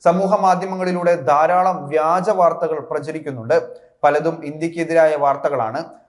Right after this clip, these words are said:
പ്രസ് ഇൻഫർമേഷൻ ബ്യൂറോയുടെ ഫാക്ട് ചെക്ക് വിഭാഗം ഇതിനോടകം സാമൂഹ്യ മാധ്യമങ്ങളിലും വന്നുകൊണ്ടിരിക്കുന്ന വ്യാജ വാർത്തകൾ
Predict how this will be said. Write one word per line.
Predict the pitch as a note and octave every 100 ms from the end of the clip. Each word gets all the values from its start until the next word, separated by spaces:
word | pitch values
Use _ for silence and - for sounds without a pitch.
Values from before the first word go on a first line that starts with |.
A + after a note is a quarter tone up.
| _
പ്രസ് | F#3 G3
ഇൻഫർമേഷൻ | A#3 A3+ A3 A3 G#3 G#3+
ബ്യൂറോയുടെ | G3+ G3 G3+ G3 F#3+
ഫാക്ട് | F#3 F#3 F3 F#3
ചെക്ക് | - F3
വിഭാഗം | F3+ F3 F3 E3+ E3+ - -
ഇതിനോടകം | E3 G#3 A3+ G#3+ G3 F#3
സാമൂഹ്യ | F3 F3+ G3+ G3+
മാധ്യമങ്ങളിലും | G3 E3+ E3+ G3+ G3 F3+ F3 E3+ - - _ -
വന്നുകൊണ്ടിരിക്കുന്ന | F3 G3 A3 G3+ G3 F#3+ F#3+
വ്യാജ | E3+ E3+ F3+ F#3
വാർത്തകൾ | G#3 F#3+ F3+ F#3+ F3 E3+